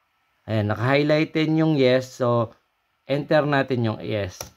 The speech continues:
So, pagtapos nyan, di pa tapos, exit setup. Balik ka sa taas. Ayan. So, dyan sa exit setup,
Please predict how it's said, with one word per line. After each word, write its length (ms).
So, 160
pagtapos 640
nyan, 160
di 160
pa 160
tapos, 560
exit 560
setup. 480
Balik 320
ka 80
sa 160
taas. 480
Ayan. 340
So, 160
dyan 300
sa 80
exit 480
setup, 480